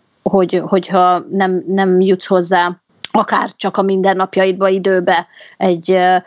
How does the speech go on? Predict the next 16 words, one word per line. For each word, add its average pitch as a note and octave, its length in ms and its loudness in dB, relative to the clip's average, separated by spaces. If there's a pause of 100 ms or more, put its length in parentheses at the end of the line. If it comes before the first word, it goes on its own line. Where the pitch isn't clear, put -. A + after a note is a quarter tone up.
egy - 160 0
betéthez, F3+ 680 0
vagy F#3 180 0
bármi, F#3+ 540 -2
akkor G3+ 320 -2
meg F#3+ 200 -2
legyen F3+ 300 -2
az F#3 140 0
a F#3 100 -2
képességed, G3 880 0
hogy, F#3+ 320 -2 (520)
hogy F#3+ 240 0
ne G3 120 2
kelljen F#3 400 0
rögtön, F#3 480 -2
ö, F3+ 240 2